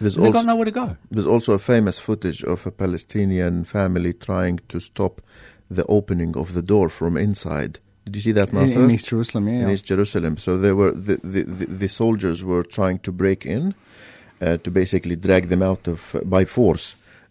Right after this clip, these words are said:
Speaker 1: uh, their own, uh, flats, and they were trying to block the entrance of soldiers and policemen,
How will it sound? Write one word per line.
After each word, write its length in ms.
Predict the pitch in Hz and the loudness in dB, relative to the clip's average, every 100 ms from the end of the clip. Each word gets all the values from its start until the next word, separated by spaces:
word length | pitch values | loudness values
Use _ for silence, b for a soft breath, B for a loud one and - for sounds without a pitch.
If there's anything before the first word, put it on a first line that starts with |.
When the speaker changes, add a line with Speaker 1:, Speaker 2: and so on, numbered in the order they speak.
| - | -2
Speaker 1:
uh, 320 | 92 85 85 | 2 4 2
their 240 | 80 90 - | 2 0 0
own, 280 | 95 90 87 | 0 0 0
uh, 220 | 85 82 | 0 -2
flats, 340 | 80 101 104 82 | -2 -2 -2 0
and 140 | 98 | 0
they 60 | 101 | 2
were 120 | 101 | 2
trying 320 | 101 127 135 | 0 -2 -4
to 140 | - 104 | -4 -6
block 600 | 95 104 113 - - - _ b b b b b _ - | 0 4 4 2 -18 -20 _ b b b b b _ -8
the 220 | 190 - | -4 2
entrance 720 | 107 104 101 82 69 - - - | 4 4 0 -6 -6 -10 -14 -8
of 140 | 80 - | -6 -6
soldiers 800 | - - 98 90 69 71 - | -6 2 4 2 0 -4 -4
and 200 | 82 80 | -4 -4
policemen, 680 | - 92 101 95 78 69 82 | -2 0 0 -2 -2 -2 -4